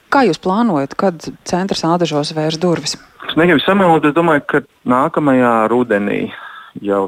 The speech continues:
Speaker 2: tā ēka varētu būt gatava. Jo šobrīd tātad viņa tiek projektēta,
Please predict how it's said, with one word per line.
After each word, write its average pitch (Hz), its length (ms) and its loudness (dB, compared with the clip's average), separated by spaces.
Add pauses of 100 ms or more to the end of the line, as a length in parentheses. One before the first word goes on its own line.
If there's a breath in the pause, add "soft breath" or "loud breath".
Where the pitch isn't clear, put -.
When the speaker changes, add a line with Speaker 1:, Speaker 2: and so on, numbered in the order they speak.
Speaker 2:
tā 98 120 0 (260)
ēka 117 180 -6
varētu 104 380 -2
būt 107 180 -8
gatava. - 480 -6 (240)
Jo 107 80 -2
šobrīd 117 380 0 (100)
tātad 98 320 -2
viņa 107 300 0
tiek 101 180 -2
projektēta, 185 720 0